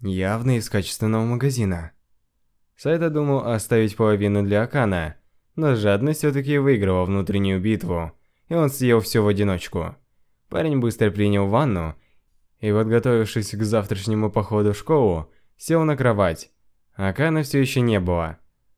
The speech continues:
Она что, собиралась спать в своем кабинете?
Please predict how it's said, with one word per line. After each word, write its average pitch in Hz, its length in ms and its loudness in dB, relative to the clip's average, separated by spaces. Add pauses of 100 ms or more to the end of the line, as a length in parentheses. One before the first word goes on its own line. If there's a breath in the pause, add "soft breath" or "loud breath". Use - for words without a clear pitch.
(500)
Она 98 300 -2
что, 104 300 -2
собиралась 101 580 0
спать 110 260 -6
в - 40 -10
своем 107 380 -2
кабинете? 98 760 -4